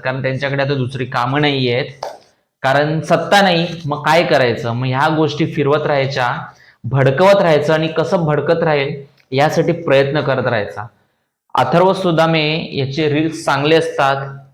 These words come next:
काहींना आवडत नसतील, काहींना आवडत असतील, खूप चांगले रील्स असतात, कॉमेडी असतात, पण हिंदू धर्माबद्दल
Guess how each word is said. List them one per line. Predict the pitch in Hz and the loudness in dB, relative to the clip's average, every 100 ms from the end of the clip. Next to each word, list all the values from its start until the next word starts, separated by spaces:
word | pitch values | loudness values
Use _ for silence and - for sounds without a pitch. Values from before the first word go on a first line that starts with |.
| - | -8
काहींना | 131 139 147 | -4 0 2
आवडत | 135 143 165 170 | 4 4 4 2
नसतील, | 165 165 170 160 | -2 -2 0 0
काहींना | 160 147 151 | 0 -2 0
आवडत | 131 156 170 170 | 2 4 4 4
असतील, | 147 - 131 123 170 - _ _ _ - - - | 0 -2 -4 -4 -6 -16 _ _ _ -20 -20 -2
खूप | 214 214 | 0 2
चांगले | 226 190 185 | 2 2 4
रील्स | 180 180 165 | 4 4 2
असतात, | 165 - 156 165 - - - _ | -2 0 2 2 0 -8 -16 _
कॉमेडी | 156 147 180 185 | 0 2 4 2
असतात, | 156 - 139 135 139 - - _ - | 2 0 0 0 -2 -10 -16 _ -2
पण | 175 160 143 160 170 - _ _ _ _ _ _ _ _ - | 2 4 2 -4 -8 -16 _ _ _ _ _ _ _ _ -20
हिंदू | - - 135 143 185 | -10 -4 0 0 0
धर्माबद्दल | 156 131 131 127 123 110 107 110 | 2 0 0 2 0 0 -2 -2